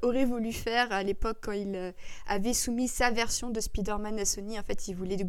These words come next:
tuer Gwen Stacy dès le premier film, donc ça ne s'est jamais fait. Et je peux comprendre pourquoi. Mais, euh, je trouve vraiment que, euh, la version web a un, un ton très jeune, peut-être un peu trop jeune, un, peut-être un peu trop deux mille dix, donc je ne sais pas comment ces films-là vont, vont vieillir en deux mille vingt.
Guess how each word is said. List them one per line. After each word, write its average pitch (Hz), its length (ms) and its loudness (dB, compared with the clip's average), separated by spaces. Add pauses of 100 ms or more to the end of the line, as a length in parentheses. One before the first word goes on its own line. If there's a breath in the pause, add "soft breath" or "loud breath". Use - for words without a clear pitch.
(160)
tuer - 260 -2
Gwen 214 220 0
Stacy 220 420 -2
dès 208 120 2
le 202 100 2
premier 202 320 2
film, 202 340 -6
donc 175 140 -8
ça 185 80 -6
ne 180 60 -6
s'est 190 220 -2
jamais 202 260 0
fait. 226 220 0 (440 loud breath)
Et 269 80 8
je - 80 4
peux 277 140 2
comprendre 233 380 0
pourquoi. 262 400 2 (440 loud breath)
Mais, 262 360 2
euh, 220 320 6
je 220 80 -2
trouve 359 180 0
vraiment 277 320 0
que, 294 200 -4
euh, 254 460 0
la 202 200 2
version 226 400 0
web 254 320 0
a 208 280 0
un, 208 280 -4
un 196 100 -8
ton 277 280 -2
très 254 320 0
jeune, 247 360 0 (340 soft breath)
peut-être 320 240 6
un 285 80 8
peu 311 140 6
trop 277 300 2
jeune, 269 340 2
un, 220 80 -2
peut-être 262 300 2
un 208 80 2
peu 262 120 2
trop 285 200 4
deux 220 140 6
mille 247 220 4
dix, 277 220 2
donc 262 140 0
je - 60 -4
ne 208 40 -10
sais 214 140 -4
pas 233 100 6
comment 254 300 0
ces 233 160 0
films-là 226 340 0
vont, 220 240 -6
vont 214 160 -4
vieillir 226 320 0
en 220 80 -4
deux 202 100 -4
mille 208 160 -4
vingt. 247 140 -4